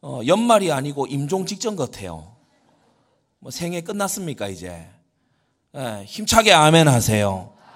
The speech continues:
하나님께 예배하는 거잖아요. 아멘 하여 하나님께 영광을 돌리게 되느니라.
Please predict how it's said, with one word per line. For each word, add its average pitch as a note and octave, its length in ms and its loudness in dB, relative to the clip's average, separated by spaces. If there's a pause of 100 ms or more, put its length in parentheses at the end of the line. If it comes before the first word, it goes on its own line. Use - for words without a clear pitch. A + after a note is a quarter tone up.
(880)
하나님께 F#3+ 520 -4
예배하는 E3+ 460 6
거잖아요. B2+ 540 4
아멘 A3+ 480 8
하여 A3 380 8
하나님께 F#3 600 6
영광을 D3+ 440 8
돌리게 D#3 720 6
되느니라. B2 640 6